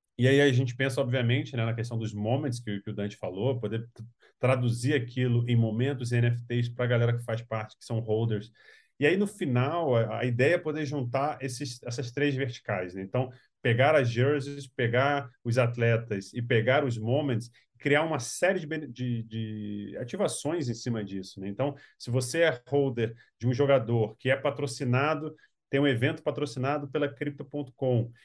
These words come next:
e você tem X momentos daquele jogador, você qualifica pra essa, essa, essa experiência que tá disponível na plataforma. Então, eu vejo sempre, e aí entra muito uma questão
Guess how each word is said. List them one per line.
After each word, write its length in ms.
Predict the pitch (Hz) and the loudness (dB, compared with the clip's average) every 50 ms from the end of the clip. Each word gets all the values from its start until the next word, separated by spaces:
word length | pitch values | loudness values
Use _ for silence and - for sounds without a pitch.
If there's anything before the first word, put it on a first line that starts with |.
| _ - | _ -6
e 40 | 110 | -2
você 240 | 120 123 120 147 | 0 0 0 0
tem 180 | 127 123 147 135 | 0 0 0 0
X 440 | 120 120 - - 170 175 175 160 135 | 0 -2 -4 -4 -4 -4 -4 -4 -2
momentos 540 | 147 147 139 127 123 131 139 139 123 123 120 | 0 0 2 4 4 4 4 2 -2 0 0
daquele 260 | 123 120 131 123 120 | 0 0 0 0 2
jogador, 600 | 123 127 123 127 123 110 123 139 156 170 175 - _ _ _ _ - | 2 2 2 2 2 2 2 2 2 2 2 0 _ _ _ _ -6
você 240 | 123 117 120 151 | -6 -4 -4 -4
qualifica 600 | 143 - 151 147 147 123 123 - 151 147 151 143 | 0 2 4 4 4 2 -2 -4 -4 -2 -2 0
pra 180 | - 156 143 135 | 2 4 6 6
essa, 320 | 135 143 151 147 - 156 | 6 6 4 4 2 2
essa, 320 | 135 135 143 143 - - 135 | 4 4 2 2 0 0 0
essa 340 | 127 127 127 131 139 123 127 | 0 2 2 0 -2 -2 -6
experiência 560 | - - 143 131 127 120 120 123 120 120 120 | -12 -8 -6 -4 0 0 2 2 0 -2 -4
que 60 | - | -4
tá 80 | - 131 | -6 -6
disponível 500 | 123 123 120 - - 123 120 120 120 120 | -6 -6 -14 -6 -2 2 2 4 4 2
na 80 | 117 | 2
plataforma. 600 | 120 120 120 120 120 - 113 110 107 101 98 98 - _ - - - _ - | 0 -2 -6 -6 -6 -4 -2 -2 -2 -2 -4 -10 -14 _ -20 -20 -20 _ -4
Então, 180 | 117 139 151 151 | -2 0 0 2
eu 120 | 156 147 | 0 0
vejo 280 | 123 160 175 170 165 156 | 0 0 -2 -2 -4 -6
sempre, 640 | - - - 160 165 180 165 - - 110 98 - - _ _ _ _ - | -8 -4 -2 -2 -2 -2 -4 -4 -6 -6 -6 -6 -12 _ _ _ _ 2
e 80 | 127 | 4
aí 180 | 127 143 160 165 | 4 4 4 0
entra 240 | 170 170 165 156 139 | 0 -2 -4 -4 -4
muito 220 | 143 170 175 - | -4 -6 -6 -8
uma 100 | 165 160 | -10 -10
questão 420 | - 139 - - 156 151 151 151 | -10 -10 -8 -6 -6 -6 -6 -6